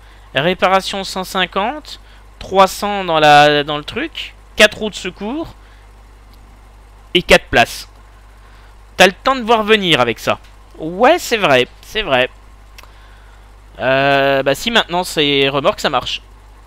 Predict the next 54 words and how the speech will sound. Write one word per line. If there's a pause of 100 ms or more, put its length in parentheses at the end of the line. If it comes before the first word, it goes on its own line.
(1400)
Ouais,
avec
sa
maintenance,
ça
marche.
Il
a
pas
l'autre
maintenance,
hein,
il
a
que
celle-là. (440)
Salut
Paco. (1200)
J'ai
fini
le
job
pour
ce
soir,
je
suis
là,
je
suis
en
live. (320)
<laughs>
T'es
un
peu
en
retard,
mais...
Euh... (1080)
Ouais,
ouais,
là
maintenant
c'est
pas
mal.
Alors
tu
manques
quand
même
d'une
grue.